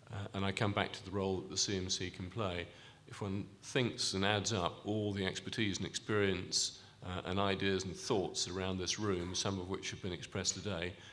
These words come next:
there is already a tremendous body of, uh, support and resource that we need to tap into and make sure that it's presented and developed in a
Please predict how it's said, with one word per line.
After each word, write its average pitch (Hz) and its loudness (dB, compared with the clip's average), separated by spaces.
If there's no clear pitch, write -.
there 104 0
is 104 2
already 101 2
a 90 -2
tremendous 98 -2
body 87 -4
of, 87 -6
uh, 87 -8
support 104 2
and 87 -4
resource 90 0
that - -4
we 98 -2
need 92 -2
to 104 -10
tap 95 -2
into 92 -2
and 95 -2
make 101 -2
sure 92 -2
that 92 -4
it's 90 -6
presented 101 -2
and 90 -6
developed 92 -2
in 90 0
a 90 -4